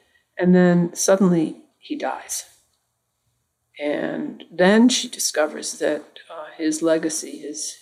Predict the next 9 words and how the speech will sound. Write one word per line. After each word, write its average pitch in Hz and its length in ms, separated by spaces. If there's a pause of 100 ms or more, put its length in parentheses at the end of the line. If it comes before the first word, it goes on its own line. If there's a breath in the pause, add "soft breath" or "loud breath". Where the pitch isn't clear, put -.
his - 420 (120)
money, 165 460 (720)
that 160 140
he's - 260
originally 175 640
from 156 360
Germany, 160 640
I 135 40
mean, - 400